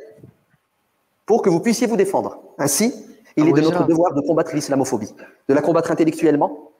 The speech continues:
Speaker 1: de la combattre spirituellement et de la
Speaker 2: Gus,
Speaker 1: combattre
Speaker 2: allô ?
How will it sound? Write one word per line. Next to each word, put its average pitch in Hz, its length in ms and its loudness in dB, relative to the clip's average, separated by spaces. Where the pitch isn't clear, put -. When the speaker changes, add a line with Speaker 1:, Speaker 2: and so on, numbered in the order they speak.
Speaker 1:
de 139 60 2
la 151 100 2
combattre 165 300 0
spirituellement 160 680 0
et 165 80 2
de 165 80 4
la 170 100 4
Speaker 2:
Gus, - 80 -4
Speaker 1:
combattre 220 520 2
Speaker 2:
allô ? 160 240 -6